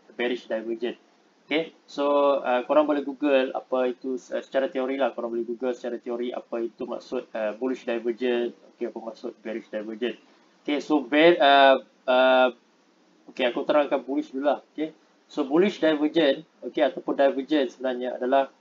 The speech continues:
uh, satu, uh, uh, indikator, okey, ataupun satu teknik di mana, okey, kita akan cuba, uh, uh, baca pergerakan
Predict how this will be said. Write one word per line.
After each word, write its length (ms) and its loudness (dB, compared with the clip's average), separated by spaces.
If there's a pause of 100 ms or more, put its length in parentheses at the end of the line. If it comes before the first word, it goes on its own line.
(380)
uh, 400 0
satu, 720 0
uh, 320 4
uh, 240 -2
indikator, 720 -4
okey, 160 -6
ataupun 240 -10
satu 480 -4
teknik 480 -8
di 80 -6
mana, 560 -4
okey, 240 -6
kita 320 -4
akan 240 -4
cuba, 480 2 (680)
uh, 400 -2
uh, 480 -4 (180)
baca 400 4 (300)
pergerakan 480 0